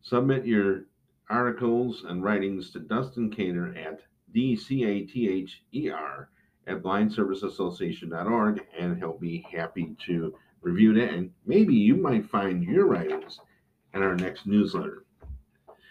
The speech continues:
And thanks again for tuning in to the Blind Service Association U Connection newsletter for fall twenty twenty-one.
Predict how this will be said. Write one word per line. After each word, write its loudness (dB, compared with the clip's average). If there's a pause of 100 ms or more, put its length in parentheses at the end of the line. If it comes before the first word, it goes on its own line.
(340)
And -6
thanks 2
again 2
for 2
tuning 2
in 4
to -2
the 2 (220)
Blind 4
Service 4
Association 2 (240)
U 2
Connection 0
newsletter 2
for -2
fall 0
twenty 0
twenty-one. 0